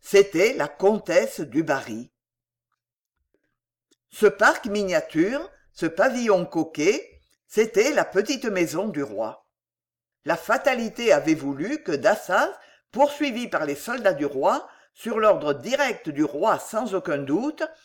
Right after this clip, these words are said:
trouvât un abri momentané dans la galante retraite du roi, et se trouva ainsi pris au moment précis où il se croyait hors d'atteinte et face à face avec celle qu'il considérait comme une mortelle ennemie et qui, sans doute,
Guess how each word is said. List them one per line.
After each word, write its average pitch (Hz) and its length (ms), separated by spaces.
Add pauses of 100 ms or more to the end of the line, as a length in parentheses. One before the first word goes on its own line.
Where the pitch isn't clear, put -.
(320)
trouvât 220 440
un 160 140
abri 160 320
momentané 196 800
dans 165 160
la 131 140
galante 254 460
retraite 208 580
du 131 160
roi, 160 440 (520)
et 170 120
se 175 120
trouva 208 380
ainsi 180 420
pris - 440 (160)
au 175 100
moment 185 360
précis 247 720 (160)
où 196 120
il 196 80
se 190 140
croyait 202 640
hors 247 180
d'atteinte 185 600 (300)
et 165 100
face 285 320
à 180 60
face 202 460 (300)
avec 165 300
celle 202 380
qu'il 147 200
considérait 202 760
comme 175 200
une 147 140
mortelle 190 460
ennemie 156 600 (340)
et 220 160
qui, 160 200
sans 247 280
doute, 220 400